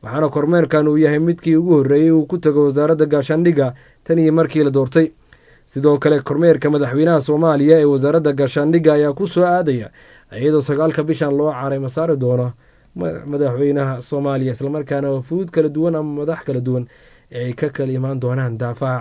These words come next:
caalamka, gaar ahaan qaaradda Afrika.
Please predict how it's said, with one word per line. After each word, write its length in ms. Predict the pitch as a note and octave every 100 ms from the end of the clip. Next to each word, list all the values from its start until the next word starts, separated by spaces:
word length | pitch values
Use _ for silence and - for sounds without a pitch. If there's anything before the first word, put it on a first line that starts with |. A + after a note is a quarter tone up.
| A#2
caalamka, 440 | C3 A#2+ A2+ B2
gaar 220 | A#2 A#2+
ahaan 580 | A#2+ A2+ A#2+ C3 C3 B2+ - _ _ _ _ _ _ _
qaaradda 480 | A2+ B2+ C3+ B2+ B2+
Afrika. 380 | B2+ A#2 -